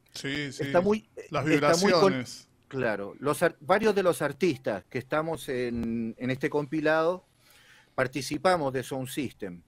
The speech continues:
Speaker 2: Entonces, hay un, un, una idea, un plan de generar una unidad de varios Sound System y presentarnos, eh, así, porque es un formato un poco complicado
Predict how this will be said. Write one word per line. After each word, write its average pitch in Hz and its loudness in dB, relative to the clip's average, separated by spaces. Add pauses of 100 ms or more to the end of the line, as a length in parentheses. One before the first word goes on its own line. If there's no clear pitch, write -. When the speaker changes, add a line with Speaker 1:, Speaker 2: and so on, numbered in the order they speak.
(160)
Speaker 2:
Entonces, 165 -6 (640)
hay 220 0
un, 190 -8
un, 147 -6
una 151 -4
idea, 170 4
un 139 -4
plan 170 2 (420)
de 127 0
generar 143 2
una 160 -4
unidad 160 0 (200)
de 117 -4
varios 160 -2
Sound 175 -4
System 190 -4
y 120 -8
presentarnos, 135 -4
eh, 101 -8 (640)
así, 127 -4
porque 123 -6
es 156 -2
un 170 -4
formato 180 -2
un 202 -2
poco 185 -4
complicado 151 2